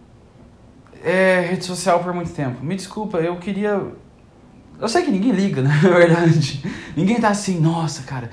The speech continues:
como, por que que ele sumiu esse tempo todo? Será que ele está bem? Será que ele está morto? Será que já era? Será que tudo acabou para ele? Será que ele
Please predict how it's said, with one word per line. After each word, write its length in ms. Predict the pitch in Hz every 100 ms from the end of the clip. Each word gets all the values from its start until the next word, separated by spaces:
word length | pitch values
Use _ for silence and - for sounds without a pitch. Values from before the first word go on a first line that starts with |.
| - - - - -
como, 260 | - 196 170
por 260 | 196 202
que 280 | - 190 226
que 140 | - 196
ele 80 |
sumiu 440 | 190 - 190 180 196
esse 140 | 196
tempo 220 | - 185
todo? 340 | - 190 202 185
Será 180 | - 185
que 100 | 190
ele 40 |
está 260 | 190 - 170
bem? 280 | 160 214
Será 180 | 226 196
que 80 | 190
ele 80 | 202
está 140 | 202
morto? 520 | 190 190 208 247 240 - - - - -
Será 220 | - 202
que 80 | 202
já 280 | 196 185 175
era? 460 | 175 247 254 185 160 - -
Será 220 | - 208
que 120 | 202
tudo 260 | - 233 208
acabou 400 | 202 180 156 202
para 180 | 196 165
ele? 380 | 175 226 190 - - - - -
Será 240 | - 196 190
que 120 | 226
ele 360 | 202 190 147